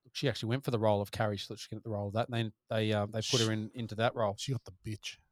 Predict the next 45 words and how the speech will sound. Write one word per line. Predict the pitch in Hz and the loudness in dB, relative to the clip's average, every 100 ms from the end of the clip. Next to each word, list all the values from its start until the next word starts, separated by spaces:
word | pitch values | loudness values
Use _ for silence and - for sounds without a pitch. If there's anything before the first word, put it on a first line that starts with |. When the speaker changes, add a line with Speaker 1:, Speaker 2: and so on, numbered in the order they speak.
| _ | _
Speaker 2:
She | - | -14
was | 117 | 0
Speaker 1:
Yeah, | 131 | 4
Speaker 2:
really | 107 | 4
Speaker 1:
she | - | 4
got | 120 | 2
the | 104 | 2
Speaker 2:
bitching | 110 110 | 2 2
Speaker 1:
bitch, | 101 98 | 0 -4
Speaker 2:
to | 107 | -2
her, | |
Speaker 1:
yeah. | 98 127 | -4 -6
Speaker 2:
yeah. | 113 - _ - - - - | -16 -20 _ -20 -20 -10 6
Speaker 1:
Uh, | 147 | 8
she | 147 156 | 8 8
was | |
in | 139 | 6
Blowout | 120 131 151 160 160 - | 10 12 12 12 10 4
in | 131 123 123 127 | -2 -2 -2 2
eighty-one | 127 123 120 151 | 2 4 4 4
Speaker 2:
That's | 202 160 - | 6 6 6
a | |
Speaker 1:
with | 160 | 8
Speaker 2:
great | 147 135 | 8 8
movie | 135 135 | 6 8
Speaker 1:
John | 131 | 6
Speaker 2:
with | 127 | 6
Speaker 1:
Travolta. | 123 120 127 | 8 8 8
Speaker 2:
John | 117 | 6
Travolta. | 127 127 135 - | 2 0 -2 -2
Excellent | - - 131 123 | -2 0 0 -2
movie. | 120 117 120 _ _ _ _ _ _ | -2 -2 -4 _ _ _ _ _ _
That's | 135 - | -10 4
Brian | 151 139 | 6 6
De | 120 | 4
Palma. | - 147 151 131 - _ _ _ 120 | 2 2 2 0 -10 _ _ _ 2
Speaker 1:
Yep. | 135 - _ _ _ - - _ | 2 2 _ _ _ -20 -20 _
Uh, | 135 127 | 6 8
RoboCop, | 123 143 143 143 - 143 131 | 12 12 12 12 10 8 8
obviously | 127 123 135 | 2 4 6
eighty-seven. | 127 113 - 127 131 | 6 4 6 6 6
Poltergeist | 160 160 156 131 113 - | 8 8 8 8 6 2
three | - 139 165 202 | 0 2 2 0
in | 127 | -2
eighty-eight. | 127 127 113 110 175 | 0 2 4 4 2